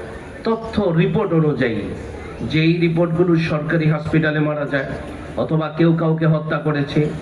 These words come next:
অথবা এই যে গাড়ি অ্যাক্সিডেন্টে হত্যা হলো, মারা গেল, এইগুলো। কিন্তু স্বাভাবিক মৃত্যুর রিপোর্টগুলো হয় না।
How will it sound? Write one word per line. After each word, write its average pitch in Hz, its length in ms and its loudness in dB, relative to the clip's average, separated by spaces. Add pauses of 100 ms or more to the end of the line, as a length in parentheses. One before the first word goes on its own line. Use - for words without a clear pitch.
(240)
অথবা 147 340 2
এই 156 60 2
যে 156 160 2
গাড়ি 143 320 -2
অ্যাক্সিডেন্টে 151 580 0
হত্যা 151 300 -2
হলো, 139 280 -2 (160)
মারা 147 200 0
গেল, 139 260 0 (580)
এইগুলো। 175 340 4 (480)
কিন্তু 185 160 2
স্বাভাবিক 180 540 0
মৃত্যুর 185 300 4
রিপোর্টগুলো 170 500 2
হয় 127 220 -2
না। 113 120 -2